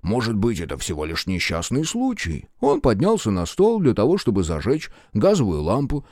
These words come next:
поскользнулся или оступился, упал на оконное стекло и таким образом принял смерть?»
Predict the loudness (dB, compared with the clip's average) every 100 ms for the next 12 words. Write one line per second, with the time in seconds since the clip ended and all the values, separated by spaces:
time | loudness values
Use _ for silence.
0 | -6 0 0 2 0 2 2 2 2 4
1 | 4 4 2 0 2 0 0 0 2 6
2 | 6 6 4 4 4 6 4 2 0 4
3 | 4 4 2 2 2 2 2 4 4 4
4 | 2 2 0 0 0 0 2 2 0